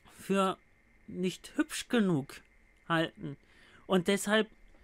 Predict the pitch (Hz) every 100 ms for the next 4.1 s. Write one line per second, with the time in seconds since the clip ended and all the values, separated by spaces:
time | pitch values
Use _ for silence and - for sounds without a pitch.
0 | - - - - 180 180 180 - - -
1 | - - - - - - - - _ -
2 | - 165 160 208 226 - 196 175 131 -
3 | - - - _ _ _ - 196 202 208